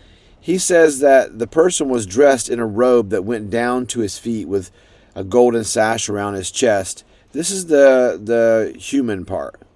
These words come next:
okay? And the description indicates a person of authority like a priest or king,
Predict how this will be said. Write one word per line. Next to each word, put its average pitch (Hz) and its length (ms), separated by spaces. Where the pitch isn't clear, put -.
okay? 101 340
And 120 100
the 147 60
description 143 500
indicates 127 480
a 120 60
person 123 380
of 107 60
authority 110 680
like 98 320
a 90 320
priest 151 360
or 101 100
king, 95 420